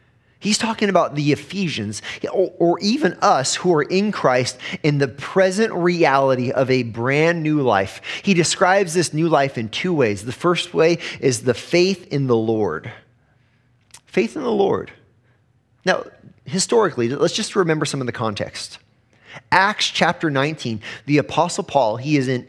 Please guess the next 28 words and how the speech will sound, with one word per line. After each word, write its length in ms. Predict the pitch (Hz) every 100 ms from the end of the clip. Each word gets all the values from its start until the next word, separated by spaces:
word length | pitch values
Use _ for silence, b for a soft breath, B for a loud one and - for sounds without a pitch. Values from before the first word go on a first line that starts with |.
| -
Ephesus, 600 | 147 - - 104 95 B B B
and 120 | 135
he 200 | 135 180
is 100 | 139
preaching 720 | - - - 196 196 - 123
this 180 | 120 110
gospel. 580 | 113 127 139 - 107 101 B 143
And 160 | 160 165
as 280 | 165 175
he 160 | 185 175
preaches 680 | - - 208 220 208 185 151
this 220 | 151 -
gospel, 580 | - 139 139 - 110 B B
people 380 | - 208 202 214
are 160 | 165 139
turning 480 | - - 202 214 196
away 240 | 156 170
from 220 | 170 151
their 120 | 139
paganism, 840 | 127 - - 208 196 143 101 107 117 B B
their 200 | 143 147
idolatry, 960 | 139 123 143 175 202 - 117 117 127 143 B B
and, 220 | 175 175 175
and 160 | 180 170
they're 140 | 160
turning 580 | 160 - 247 240 185 147
toward 320 | - 165 143
Christ. 560 | - 240 190 135 -